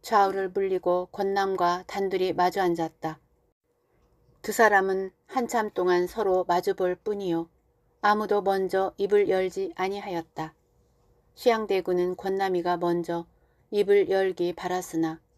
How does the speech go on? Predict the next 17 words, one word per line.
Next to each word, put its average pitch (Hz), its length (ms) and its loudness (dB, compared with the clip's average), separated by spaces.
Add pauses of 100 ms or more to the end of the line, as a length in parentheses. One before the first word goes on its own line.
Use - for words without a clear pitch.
(400)
권남은 196 600 0
아주 196 400 -2
무심한 202 460 -2
듯이 170 400 -4 (480)
벽에 214 280 2
걸린 190 400 -2
소화와 185 600 0
활과 190 500 -2
전통, 180 560 -4 (500)
검 202 320 2
등 190 160 -2
속을 185 440 -2
이것저것 190 720 -2
돌아보고 196 440 0
있었다. 165 560 -8 (680)
그렇다고 190 640 2
권남이가 190 680 -4